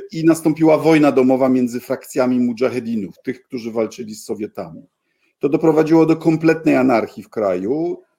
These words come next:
do podziału kraju na, na, na takie, e, e,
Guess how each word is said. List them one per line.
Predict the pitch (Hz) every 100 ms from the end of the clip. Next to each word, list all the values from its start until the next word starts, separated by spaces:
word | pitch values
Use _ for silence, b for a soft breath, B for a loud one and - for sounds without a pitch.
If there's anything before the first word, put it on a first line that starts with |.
| _
do | 131
podziału | 127 143 131 139 139 127
kraju | - 139 127 123
na, | 113 113 107 107 110
na, | 113 110 107 110 _ _ _ _ -
na | 117 110 107 107 113 - 131
takie, | - 110 - 110 101 98 101 67 64 64 69 69 67 65 110 _ _ _ _ _ -
e, | - - - 208 _ 190 - - - _ _ 156 _ _ -
e, | -